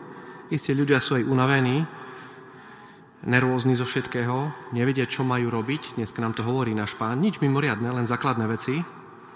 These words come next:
Ako by bolo heslom dňa, s ničím nesúhlasiť a na všetko nadávať, ne?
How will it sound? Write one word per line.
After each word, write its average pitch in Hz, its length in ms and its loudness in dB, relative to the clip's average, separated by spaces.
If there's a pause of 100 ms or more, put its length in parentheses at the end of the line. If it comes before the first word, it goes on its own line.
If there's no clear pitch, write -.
(720)
Ako 139 240 -4
by 143 80 2
bolo 143 240 2
heslom 127 480 2
dňa, 131 240 4 (480)
s 104 160 0
ničím 170 480 8
nesúhlasiť 170 800 2
a 135 160 0
na 127 80 2
všetko - 320 -2
nadávať, 101 400 -2
ne? 127 140 0